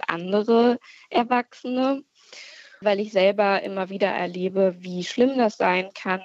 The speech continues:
und was das mit dem Selbstbewusstsein machen kann, wenn man eben nicht ernst genommen und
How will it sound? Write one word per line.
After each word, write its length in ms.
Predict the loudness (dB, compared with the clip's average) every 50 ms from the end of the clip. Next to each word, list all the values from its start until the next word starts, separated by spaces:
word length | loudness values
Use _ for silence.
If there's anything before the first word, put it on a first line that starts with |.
| -10 -14 -14
und 140 | -14 -6 -6
was 160 | -6 -6 -4
das 200 | -6 -10 -10 -10
mit 180 | -10 -10 -6 -4
dem 200 | -4 -4 -2 2
Selbstbewusstsein 920 | 2 2 2 2 -2 _ -10 -6 -4 -4 -4 -6 _ -6 -6 -4 -4 -4
machen 300 | -6 -6 -8 -8 -12 -12
kann, 300 | -14 -12 -10 -10 -8 -6
wenn 140 | -6 -4 -4
man 140 | -4 -6 -2
eben 240 | 0 0 0 0 -2
nicht 260 | -8 -12 -10 -6 -4
ernst 320 | -2 -2 -2 -4 -6 -6 -6
genommen 380 | -2 0 2 2 2 0 0
und 280 | -2 -2 -2 -4 -8